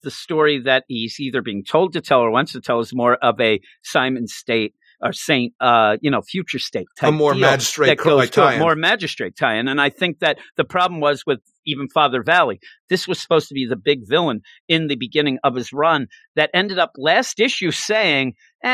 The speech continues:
Speaker 1: I'm gonna leave town. I'll
Speaker 2: I
Speaker 1: smell you
Speaker 2: don't
Speaker 1: later. I'll come back later." I even said, "Oh, I saw that he's gonna come back in an annual," whatever. But then he's just here then. And, you know,
Speaker 2: Quoting
Speaker 1: he's
Speaker 2: some
Speaker 1: taking
Speaker 2: Deuteronomy.
Speaker 1: shots.
Speaker 2: I don't know what
Speaker 1: And
Speaker 2: he's doing.
Speaker 1: taking shots and <laughs> things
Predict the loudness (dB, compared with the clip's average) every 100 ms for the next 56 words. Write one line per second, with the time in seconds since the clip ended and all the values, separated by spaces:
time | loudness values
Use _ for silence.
0 | 0 0 0 0 0 0 -2 -2 0 2
1 | 2 2 2 0 2 2 2 2 2 0
2 | 0 0 0 -2 -2 -2 0 0 2 2
3 | 2 0 -6 -2 -2 0 0 0 0 -2
4 | -2 -2 -4 -8 -8 -8 -6 -4 0 0
5 | -2 -4 -6 -6 -6 -2 -2 0 0 0
6 | -2 0 -2 -2 -10 _ _ -6 -4 -4
7 | -4 0 0 2 0 -2 _ _ -4 -2
8 | 0 0 0 2 4 4 2 -2 -2 2
9 | 2 2 2 2 2 2 0 -4 -6 0
10 | 0 0 -2 0 2 2 0 -4 -2 0
11 | 0 0 -4 -8 -8 -4 -4